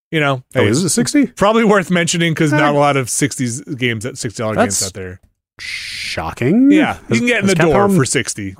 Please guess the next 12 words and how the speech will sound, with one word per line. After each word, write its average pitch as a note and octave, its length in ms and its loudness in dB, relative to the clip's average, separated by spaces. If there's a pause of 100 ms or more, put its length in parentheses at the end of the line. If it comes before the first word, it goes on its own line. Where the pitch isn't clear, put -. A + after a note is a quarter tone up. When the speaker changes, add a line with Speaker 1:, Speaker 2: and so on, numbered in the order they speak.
Speaker 1:
They're G3 140 4
Speaker 2:
or - 40 2
has G#3+ 100 4
Speaker 1:
gonna D#3+ 100 2
s- D#3 80 0
Speaker 2:
Capcom D#3 380 2 (180)
not C#3+ 140 2
crossed C#3+ 280 0
the B2 60 0
bridge D3 340 2
yet, D3+ 420 0
generally? D#3 600 4